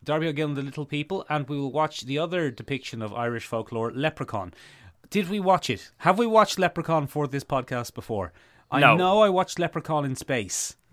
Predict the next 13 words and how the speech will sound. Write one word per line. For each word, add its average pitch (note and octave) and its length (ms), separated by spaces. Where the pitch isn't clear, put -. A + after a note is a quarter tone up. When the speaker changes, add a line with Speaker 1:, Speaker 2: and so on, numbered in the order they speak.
Speaker 1:
Did F3+ 160
I G3+ 60
Speaker 2:
We've - 80
Speaker 1:
watch F#3 80
Speaker 2:
never D#3 240
Speaker 1:
Leprechaun D3+ 380
Speaker 2:
watched, - 80
Speaker 1:
in D3+ 60
Speaker 2:
we've C3+ 180
never D3+ 240
Speaker 1:
Space? D3+ 80
Speaker 2:
watched D3 200
Leprechaun. B2 580